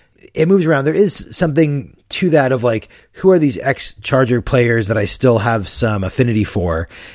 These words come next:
and where do they play? Of course, the team that has the most Charger players that I have affinity for is the L A Chargers, so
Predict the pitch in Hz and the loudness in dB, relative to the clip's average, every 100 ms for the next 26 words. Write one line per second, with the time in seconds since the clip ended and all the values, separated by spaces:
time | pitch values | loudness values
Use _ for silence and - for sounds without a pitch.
0 | _ - 113 127 123 110 107 139 123 101 | _ -4 2 4 4 2 0 0 0 0
1 | 104 113 127 110 - - - _ 123 - | -6 -2 0 0 -2 -12 -20 _ -4 0
2 | 143 120 123 101 117 123 123 - - - | 0 0 0 -2 -2 2 2 0 -8 -2
3 | 120 98 110 127 117 110 101 107 95 139 | -2 0 0 0 2 0 -2 -2 -2 -2
4 | 104 104 113 104 101 107 - - _ _ | 0 0 2 0 2 0 -2 -10 _ _
5 | - 110 117 104 143 127 101 101 - 127 | -6 -2 -2 0 0 0 -2 -8 -6 -4
6 | 104 95 | -4 -8